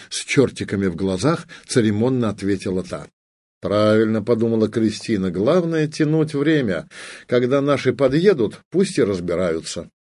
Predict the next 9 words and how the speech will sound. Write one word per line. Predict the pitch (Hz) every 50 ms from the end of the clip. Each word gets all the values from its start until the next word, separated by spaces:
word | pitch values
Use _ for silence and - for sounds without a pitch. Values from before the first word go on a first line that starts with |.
| _ _ _ _ _ _ _ _ _ _ _ _ _ _ _ _ _ _ _ _ -
Во | 98 127
главе | 131 147 170 180 185 233 226
стола | 220 - - 180 156 156 170 190 185
Ибрагим | 185 170 170 156 127 131 135 135 135 139 190 196 185
разговаривал | 170 160 127 117 113 139 131 127 151 160 165 165 156 151 120
с | -
Хаимом | - - 127 135 156 156 156 156 147
Мотлевичем | 139 127 127 127 113 107 120 120 110 110 107 107 - 120 104 98 - - - -
оживленно | - 117 110 98 95 107 95 95 98 104 127 175 190 190 190 190 -